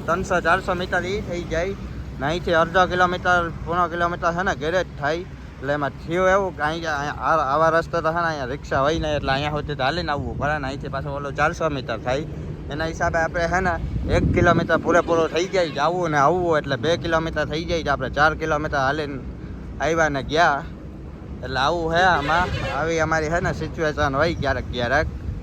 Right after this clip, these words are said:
બાકી, હે ને, મિત્રો, આગળ હાઈવે તો હાઈવે આપણે આમ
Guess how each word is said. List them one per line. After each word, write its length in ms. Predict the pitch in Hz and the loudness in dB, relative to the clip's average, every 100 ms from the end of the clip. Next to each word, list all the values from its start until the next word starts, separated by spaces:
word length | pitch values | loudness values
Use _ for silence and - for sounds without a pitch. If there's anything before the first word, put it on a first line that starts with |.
| - - - - - - - - - - | -10 -10 -8 -6 0 0 -2 -8 -16 -2
બાકી, 240 | 139 160 160 | 0 2 4
હે 120 | 180 | 6
ને, 80 | 208 | 6
મિત્રો, 200 | 185 175 | 6 6
આગળ 180 | 165 156 | 6 6
હાઈવે 340 | 123 151 170 | 4 4 2
તો 100 | 160 | 6
હાઈવે 240 | 160 175 170 | 6 8 6
આપણે 220 | 165 156 | 6 4
આમ 120 | 156 | 2